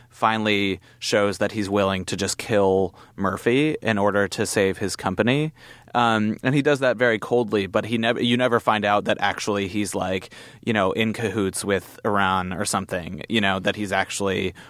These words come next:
working with the terrorists or criminals or whatever. And I just loved the way that Keaton played it as, like, it felt like if they took Hank Scorpio from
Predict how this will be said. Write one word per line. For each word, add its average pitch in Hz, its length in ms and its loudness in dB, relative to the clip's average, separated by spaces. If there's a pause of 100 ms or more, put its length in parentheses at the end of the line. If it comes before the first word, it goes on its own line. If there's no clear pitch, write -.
working 101 280 0
with 95 120 -6
the 101 100 -4
terrorists 98 480 -2
or 95 80 -2
criminals 98 480 -2
or 101 80 -2
whatever. 98 400 -2
And 104 180 0
I 147 120 0
just 160 180 -2
loved 147 320 0
the 156 80 2
way 123 280 2
that 113 180 0
Keaton - 340 -8
played 107 260 2
it 101 140 0
as, 98 240 0
like, 95 200 -4
it 101 220 -6
felt 127 200 2
like 120 180 0
if 120 80 -4
they 113 140 2
took 113 220 0
Hank 104 200 -4
Scorpio 107 580 2
from 101 320 0